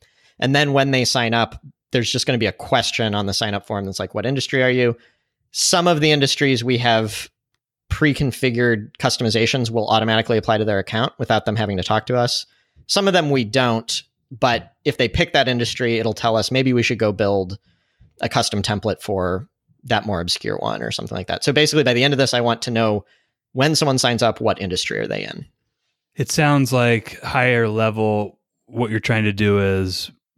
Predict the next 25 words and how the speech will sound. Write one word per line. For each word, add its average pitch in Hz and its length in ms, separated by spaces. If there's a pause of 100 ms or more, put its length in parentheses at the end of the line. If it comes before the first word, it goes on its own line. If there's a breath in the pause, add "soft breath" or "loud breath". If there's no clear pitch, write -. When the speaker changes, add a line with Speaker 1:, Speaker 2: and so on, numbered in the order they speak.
Speaker 2:
provide 104 440
more 107 200
value 98 680 (540)
sooner 110 560 (1200)
in, 113 280
you 107 120
know, 104 60
in 104 140
the 101 80
free 110 160
trial 101 260
process. 120 640
And 104 280
it 101 80
sounds 117 260
like 104 180
you 104 100
have 104 120
a 98 60
manual 101 460
process 98 640
that 98 160
works 101 240
pretty 98 240
well 95 540